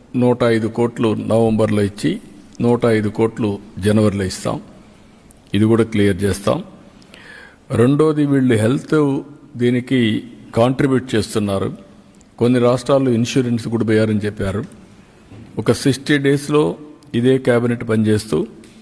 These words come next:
సిక్స్టీ డేస్ లోపల సిస్టమ్స్ అన్ని స్ట్రీమ్‌లైన్ చేసి మెరుగైన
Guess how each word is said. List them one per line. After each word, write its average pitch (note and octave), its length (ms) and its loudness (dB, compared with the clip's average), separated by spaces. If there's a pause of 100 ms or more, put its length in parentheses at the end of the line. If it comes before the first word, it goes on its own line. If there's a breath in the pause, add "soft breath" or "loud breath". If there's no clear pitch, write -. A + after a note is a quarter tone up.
(600 loud breath)
సిక్స్టీ C3 320 0 (100)
డేస్ C#3 200 2 (100)
లోపల A#2 260 0 (220)
సిస్టమ్స్ D3 520 -2
అన్ని B2+ 200 2
స్ట్రీమ్‌లైన్ A#2 580 2
చేసి G2+ 260 -4 (640)
మెరుగైన C3+ 440 2